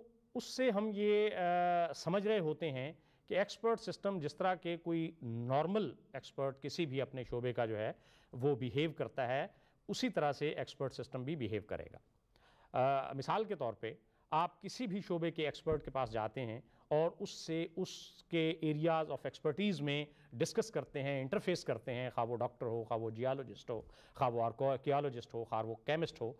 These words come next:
तो उसका बिहेवियर जो है वो नॉर्मल होता है। एक्सपर्ट का बिहेवियर जो है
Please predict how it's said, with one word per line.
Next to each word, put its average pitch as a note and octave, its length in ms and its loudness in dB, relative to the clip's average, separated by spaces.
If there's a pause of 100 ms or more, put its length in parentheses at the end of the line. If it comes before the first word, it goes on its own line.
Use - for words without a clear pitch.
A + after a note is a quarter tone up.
(280)
तो G#3 60 4
उसका A3 440 0
बिहेवियर D#3 580 0
जो F3+ 120 -2
है F3 180 4
वो F3 240 0
नॉर्मल C#3 560 2
होता G2+ 260 -8
है। E2 120 -16 (400)
एक्सपर्ट B3 460 0
का G3+ 120 2
बिहेवियर C#3 420 0
जो B2+ 120 -4
है C3 240 -2